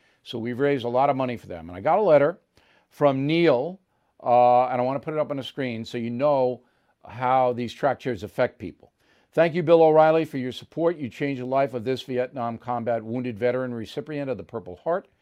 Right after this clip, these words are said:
with the support of the Independence Fund and the track chairs. I cannot tell you what a blessing it is, has become for me." So Neil can go now hunting, and you can go to the beach, uh, and this is what we do. So the track chairs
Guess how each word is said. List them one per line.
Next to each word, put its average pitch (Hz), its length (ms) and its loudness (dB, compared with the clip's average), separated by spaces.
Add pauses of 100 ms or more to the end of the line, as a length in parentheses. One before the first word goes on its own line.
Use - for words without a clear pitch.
(400)
with 104 100 -12
the 110 80 -10
support 131 380 -4
of 120 80 -6
the 123 100 -6
Independence 127 500 -8
Fund 131 240 -6
and 113 80 -8
the 104 80 -12
track 117 300 -10
chairs. 73 340 -16 (460)
I 104 120 -4
cannot 160 440 -2
tell 139 260 0
you 117 160 -4
what 113 140 -6
a 104 40 -10
blessing 147 440 0
it 147 160 -10
is, 90 400 -12 (800)
has 95 340 -8
become 95 480 -10
for 92 280 -12
me." 90 260 -14
So 123 240 -2
Neil 175 560 -2
can 127 160 -8
go 131 220 2
now 123 200 -2
hunting, 156 380 -4 (680)
and 120 80 -10
you 120 80 -4
can - 0 -
go 123 100 2
to 117 60 -2
the 117 60 -6
beach, - 460 -8 (560)
uh, 113 500 2
and 117 160 -6
this 123 80 -6
is 127 60 -12
what 127 160 -4
we 127 80 -8
do. 95 160 -10 (960)
So - 220 -8
the 107 100 -8
track 143 300 0
chairs 165 480 -4